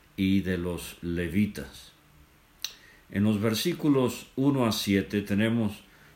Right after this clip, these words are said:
lo del comportamiento de los sacerdotes y levitas. Dice el versículo uno: "Jehová dijo a Aarón: Tú y tus hijos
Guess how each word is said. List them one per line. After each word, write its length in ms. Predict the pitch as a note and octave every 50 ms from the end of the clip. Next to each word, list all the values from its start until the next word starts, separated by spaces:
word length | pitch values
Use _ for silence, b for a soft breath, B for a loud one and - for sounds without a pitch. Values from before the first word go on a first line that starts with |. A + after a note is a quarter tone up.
| B B
lo 220 | F#2 F#2 F#2 F#2
del 240 | F#2 F#2 F2+ F2+ F2+
comportamiento 1300 | - - A2+ G#2+ G#2 G2 - G2+ F#2+ - - - F#2+ F#2+ G2 A2 A#2 A#2 G#2+ F#2 - F2+ D#2+ D2+ D#2 - B B B B B B B
de 100 | - E2+
los 220 | E2+ F2 E2+ - -
sacerdotes 920 | - F#2 - - F#2+ F2 E2+ F2+ G2 G2 F#2+ F#2+ F2 E2+ E2+ E2 - - -
y 120 | - - E2+
levitas. 520 | F2 F2 E2+ D#2 E2+ E2 E2 D#2 D2+ D2
Dice 260 | E2+ G#2 A#2 A#2 -
el 100 | B2 A#2
versículo 560 | G#2+ G#2+ F#2+ - - A#2 A2 - G#2 G2 F#2+ F#2
uno: 280 | F#2+ G2 G2 G2+ F#2
"Jehová 720 | D#2+ D#2+ G2 G2 F#2+ F#2 F2+ G2 A2+ B2+ C3 B2+ B2 B2 B B B B B B B B
dijo 560 | B E2+ E2+ F#2 A#2+ C3+ B2+ G#2+ G#2+ A#2 G#2+
a 20 | G2
Aarón: 400 | F2 E2+ E2 E2 E2 E2 E2 E2 - - - -
Tú 420 | - C3+ D3+ D3+ D#3+ D#3+ D3 D3 -
y 140 | G#2+ G2+
tus 340 | G2 - - C#3 C#3+ C#3 -
hijos 540 | G#2 F2+ D#2 C#2+ D2+ F2+ G#2+ - - - -